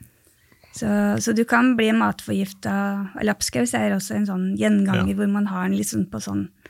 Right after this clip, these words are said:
Speaker 1: litt
Speaker 2: Yes.
Speaker 1: grann lunk over lang tid.
Speaker 2: Ja.
Speaker 1: <laughs> Det er ikke heldig, da.
Speaker 2: Nei.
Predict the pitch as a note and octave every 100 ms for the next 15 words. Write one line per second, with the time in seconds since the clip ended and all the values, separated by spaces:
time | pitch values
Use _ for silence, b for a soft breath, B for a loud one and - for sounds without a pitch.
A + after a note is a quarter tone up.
0 | B - A#3 - G3+ G3+ G#3 G#3 G#3 G#3+
1 | - A#3 A#3 A3+ A#3+ A#3+ C#4+ B3 - G#2
2 | F#2 D#4+ D#4 - _ - - - - -
3 | G#3+ G3+ G3+ - G3 F3+ - G#2+ G2